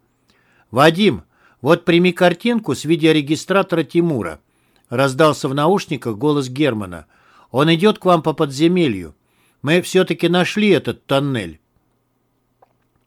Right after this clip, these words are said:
Малахов увидел дёргающуюся картинку, она снималась на бегу.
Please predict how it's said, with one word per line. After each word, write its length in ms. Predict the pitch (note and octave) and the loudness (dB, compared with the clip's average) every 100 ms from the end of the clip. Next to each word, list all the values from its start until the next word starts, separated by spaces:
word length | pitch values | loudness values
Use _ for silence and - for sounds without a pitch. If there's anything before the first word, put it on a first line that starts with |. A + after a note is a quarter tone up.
| _ _ _ _ - | _ _ _ _ -2
Малахов 560 | C3 E3+ A3 G3+ F3+ | 4 6 6 4 -2
увидел 380 | F3+ F#3 G3 E3 | 0 0 2 0
дёргающуюся 680 | C3+ F3+ E3+ D#3 - C3 - | 2 0 2 -2 -2 -6 -6
картинку, 720 | - B2+ A#2 F3 G#3 G#3 G3 - - - | -2 -4 -2 -2 -2 -2 -6 -6 -20 -8
она 240 | B2 F3 | -2 0
снималась 560 | F3+ F#3 F3 F3 E3 - | 0 0 2 2 0 -2
на 100 | D#3+ | -6
бегу. 520 | D3 E3 B2+ F#2 D#2+ | 0 0 0 -12 -14